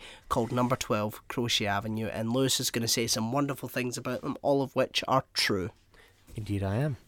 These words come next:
Speaker 2: Number Twelve Crochet Avenue is a wonderful company run by my wonderful wife in which they crochet, and they're very, very good at it. And if you'd like to get up to date with all sorts of crochet things and stuff and aesthetically pleasing pictures, you can go to at Number Twelve Crochet Avenue on Instagram.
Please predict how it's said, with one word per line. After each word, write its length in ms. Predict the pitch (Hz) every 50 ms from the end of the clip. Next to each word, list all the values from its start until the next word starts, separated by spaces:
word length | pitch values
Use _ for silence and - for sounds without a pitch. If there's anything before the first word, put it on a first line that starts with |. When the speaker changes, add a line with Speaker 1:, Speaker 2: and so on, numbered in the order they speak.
| _ -
Speaker 2:
Number 240 | 143 127 131 135
Twelve 140 | - 147 139
Crochet 320 | - - 151 139 - - 139
Avenue 300 | 127 127 147 156 170 -
is 140 | 135 -
a 80 | 123 113
wonderful 420 | 110 110 120 127 143 151 - -
company 440 | 147 - - 139 127 - - - 92 92
run 120 | 104 98
by 60 | 107
my 140 | 107 110 107
wonderful 400 | 107 107 120 123 123 - - 127
wife 340 | 117 117 117 143 165 - -
in 80 | - 127
which 200 | 123 120 - -
they 80 | 135
crochet, 420 | 120 - 202 214 - - 269 214 139
and 140 | 131 113 104
they're 80 | 104
very, 160 | - 120 123
very 160 | 123 139 135 147
good 120 | 180 175
at 160 | 160 - -
it. 140 | 98 104 - - - - - - -
And 60 | - 131
if 80 | 117
you'd 80 | - 120
like 120 | 120 -
to 60 | -
get 220 | - 123 120 113 - -
up 120 | 131 -
to 80 | - 117
date 220 | 127 135 165 -
with 100 | 131 127
all 160 | 131 143 131
sorts 320 | - - 139 143 - - 123
of 120 | 110 -
crochet 720 | - - 143 135 131 - - - 135 135 135 131 131 131 - - - - - -
things 680 | - - - - 135 127 135 147 165 175 170 165 139 -
and 360 | 117 107 104 101 98 98 -
stuff 480 | - - 123 127 165 180 - - -
and 320 | - 98 98 98 98 101 117 - -
aesthetically 520 | - 170 - - 208 202 - 175 - 156
pleasing 300 | 147 170 165 156 151 143
pictures, 400 | 139 147 139 - - 160 151 143 - - - - -
you 60 | -
can 100 | - 139
go 80 | 135
to 140 | 135 - 151 -
at 240 | 180 190 - -
Number 160 | - 170 165 151
Twelve 220 | - 143 131 -
Crochet 340 | - 123 117 110 - 113 110
Avenue 300 | 127 147 156 147 135 120
on 60 | 117 131
Instagram. 380 | 135 - - 131 139 135 131